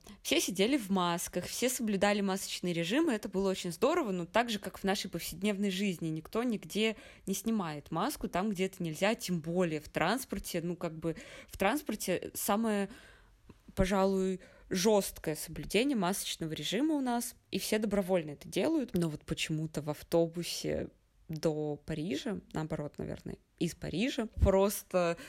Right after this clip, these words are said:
это был ужас. А, все эти паспорта вакцинации наши международные, которые у нас теперь есть у всех на смартфонах, их проверяли при посадке, но масочный режим не все соблюдали,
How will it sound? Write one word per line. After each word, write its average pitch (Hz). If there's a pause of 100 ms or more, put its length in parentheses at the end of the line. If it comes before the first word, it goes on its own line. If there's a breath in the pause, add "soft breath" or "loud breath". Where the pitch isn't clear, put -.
(180 loud breath)
это 180
был 175
ужас. 202 (500 loud breath)
А, 151
все 214
эти 190
паспорта 185
вакцинации 190
наши 180
международные, 175
которые 147
у 143
нас 143
теперь 156
есть 156
у -
всех -
на -
смартфонах, 285 (460 loud breath)
их -
проверяли 185
при 185
посадке, 202 (960 loud breath)
но 185
масочный 196
режим 185 (180)
не 185
все 185
соблюдали, 185